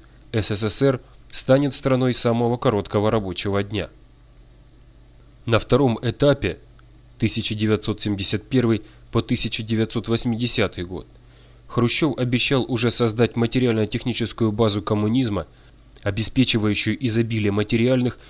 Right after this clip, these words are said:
и культурных благ для всего населения, а также –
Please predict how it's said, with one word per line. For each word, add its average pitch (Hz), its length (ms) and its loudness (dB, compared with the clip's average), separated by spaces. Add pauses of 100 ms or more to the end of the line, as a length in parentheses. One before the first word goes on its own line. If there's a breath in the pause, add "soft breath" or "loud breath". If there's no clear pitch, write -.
(140)
и 127 80 0
культурных 120 600 0
благ 113 240 0
для 113 140 0
всего 110 300 -4
населения, 101 640 -2 (460 soft breath)
а 95 100 -2
также – 117 460 0